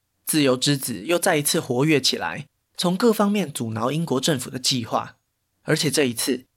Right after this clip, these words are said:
他们联合起来向国王送出请愿书，要求英国国会当中必须要有殖民地的民意代表，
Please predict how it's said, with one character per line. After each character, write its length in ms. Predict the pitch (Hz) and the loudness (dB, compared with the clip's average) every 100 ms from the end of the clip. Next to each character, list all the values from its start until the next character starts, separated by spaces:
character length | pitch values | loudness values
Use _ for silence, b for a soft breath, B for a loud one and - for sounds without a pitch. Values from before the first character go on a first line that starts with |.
| _ _ | _ _
他 120 | - | 0
们 160 | 240 202 | 2 4
联 180 | 147 165 | 2 0
合 160 | 151 | 0
起 140 | 147 123 | 0 0
来 160 | 110 | 0
向 200 | 123 180 | 0 0
国 140 | 147 131 | 0 2
王 160 | 123 | 2
送 220 | 139 170 143 | 2 0 0
出 180 | 143 | -2
请 180 | 135 - | -4 -2
愿 200 | 135 131 | -2 -2
书， 340 | 117 131 127 135 _ _ _ | 0 -2 -4 -8 _ _ _
要 180 | - 220 | 2 4
求 220 | 240 170 | 4 2
英 120 | 160 180 | 2 2
国 160 | 151 131 | 2 2
国 160 | 131 | 2
会 120 | 165 | 2
当 220 | 143 143 139 | 2 0 0
中 240 | 143 151 | 0 0
必 140 | 175 | -2
须 160 | 170 160 | -2 2
要 100 | 165 | 2
有 100 | 131 | 2
殖 220 | 113 127 | 0 -2
民 180 | 127 131 | 0 -2
地 120 | 156 | -2
的 100 | 123 | 0
民 180 | 117 117 | 0 0
意 140 | 147 | 0
代 160 | 143 117 | 0 -2
表， 320 | 113 82 - | -2 -6 -8